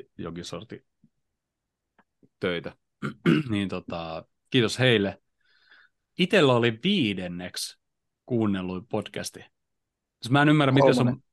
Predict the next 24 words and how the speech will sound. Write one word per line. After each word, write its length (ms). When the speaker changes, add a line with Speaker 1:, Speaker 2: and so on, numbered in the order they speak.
Speaker 1:
miten 220
se 60
on 60
mahdollista, 500
niinku, 180
koska 280
mä 120
kuuntelen, 600
niinku, 200
todella 500
vähän, 600
ja 80
sit 120
mä 180
kelailen 600
yleensä, 420
jos 200
mä 100
yritän 360
etsiä 320
jotain 400
klippejä, 500
että 200
mä 60